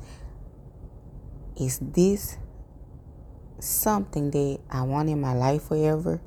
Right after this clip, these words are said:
Do I wanna deal with this forever?"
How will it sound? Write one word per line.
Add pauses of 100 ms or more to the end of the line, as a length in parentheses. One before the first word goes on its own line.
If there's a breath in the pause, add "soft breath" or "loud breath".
(520 loud breath)
Do
I
wanna (260)
deal
with
this (1300)
forever?"